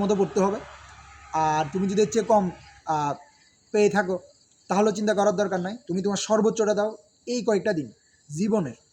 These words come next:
সর্বোচ্চ পরিশ্রম করো। Just এই কয়েকটা দিনের পরিশ্রমে তোমার কিন্তু একটা ক্যারিয়ার হয়ে যাবে ইনশাল্লাহ, কারণ মেডিকেলে চান্স পাচ্ছ মানে তুমি ultimately ডাক্তার হবা, এই কথাটা মাথায় রাখো। হ্যাঁ, তো এটাই, নিজের সর্বোচ্চটুকু দাও, হতাশ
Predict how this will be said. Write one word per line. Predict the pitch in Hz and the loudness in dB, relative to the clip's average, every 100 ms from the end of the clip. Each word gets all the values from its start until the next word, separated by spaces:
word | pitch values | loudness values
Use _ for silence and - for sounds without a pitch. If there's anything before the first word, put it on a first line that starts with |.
| _ - | _ -6
সর্বোচ্চ | 202 208 220 220 | -2 0 0 0
পরিশ্রম | 196 - 165 139 | -2 -2 -8 -8
করো। | 117 - _ _ _ _ _ - | -10 -16 _ _ _ _ _ -6
Just | 185 - 214 | -6 -4 -6
এই | 247 247 | -4 0
কয়েকটা | 226 202 - 233 | 0 0 0 -2
দিনের | 220 208 175 | -2 -2 -2
পরিশ্রমে | 165 - 190 208 190 | -4 -4 -4 -2 -2
তোমার | 185 | -4
কিন্তু | 180 185 | -2 -4
একটা | 190 - | -4 0
ক্যারিয়ার | 180 185 208 165 | 2 4 2 2
হয়ে | 156 | -2
যাবে | 135 135 | -4 -6
ইনশাল্লাহ, | 131 143 127 190 | -8 -8 -4 -2
কারণ | 233 226 | 0 0
মেডিকেলে | 220 208 247 240 | 0 0 0 0
চান্স | 220 226 | -2 -4
পাচ্ছ | 214 214 | -6 -4
মানে | 214 196 | -4 -4
তুমি | 196 | -4
ultimately | 175 175 180 175 | -2 -2 -4 -4
ডাক্তার | 165 - 123 | -4 -6 -6
হবা, | 135 117 - _ _ 175 | -8 -10 -16 _ _ -4
এই | 175 | -2
কথাটা | 175 190 | -2 0
মাথায় | 165 151 135 | -2 -2 -4
রাখো। | 127 127 | -6 -6
হ্যাঁ, | 208 - _ _ _ _ _ _ _ _ _ _ _ | -6 -6 _ _ _ _ _ _ _ _ _ _ _
তো | 175 190 190 | -4 -2 -2
এটাই, | 214 226 - - | -2 -4 -8 -4
নিজের | 185 190 - | 0 2 2
সর্বোচ্চটুকু | 208 208 226 202 208 202 | 0 0 0 0 0 0
দাও, | 214 - - _ - | -2 -4 -18 _ -2
হতাশ | 214 220 | 2 2